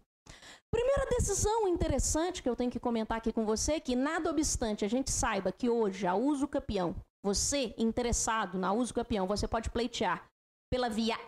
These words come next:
administrativa extrajudicial ou pela via judicial, ajuizando a ação de uso capião. Então você tem essas duas vias, via administrativa, no cartório, ou via judicial. A pergunta é,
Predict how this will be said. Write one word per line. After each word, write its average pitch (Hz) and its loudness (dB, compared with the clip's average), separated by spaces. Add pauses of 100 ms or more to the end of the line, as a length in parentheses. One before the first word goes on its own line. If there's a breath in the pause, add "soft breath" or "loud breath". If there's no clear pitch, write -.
(420)
administrativa 277 2
extrajudicial 208 0 (720)
ou - 2
pela 233 0
via 214 2
judicial, 247 2
ajuizando 196 2
a 247 0
ação 247 0
de 233 0 (240)
uso 214 0
capião. - -2
Então 185 -4
você 208 0
tem 262 -2
essas 262 2
duas 349 2
vias, 196 0
via 208 0 (100)
administrativa, 202 0 (340)
no 214 0
cartório, 220 0 (800)
ou 403 2
via 277 2
judicial. 294 0 (1000)
A 571 -4
pergunta 605 2
é, 180 -2